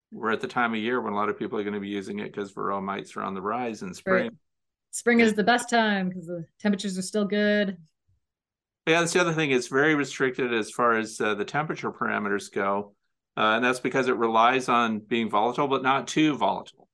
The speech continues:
Speaker 1: right?
Speaker 2: That's
Speaker 1: So you
Speaker 2: right,
Speaker 1: don't want it
Speaker 2: yeah.
Speaker 1: too hot. That's when people have a thousand bees piling out the front.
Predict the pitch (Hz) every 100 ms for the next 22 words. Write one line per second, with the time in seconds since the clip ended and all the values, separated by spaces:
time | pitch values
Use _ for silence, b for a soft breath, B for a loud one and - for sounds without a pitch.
0 | _ 117 101 185 185 190 180 170 - 180
1 | - - _ - 208 143 110 101 - 123
2 | 135 135 113 131 127 120 120 107 139 127
3 | 117 120 127 120 - 123 123 120 123 104
4 | - 117 -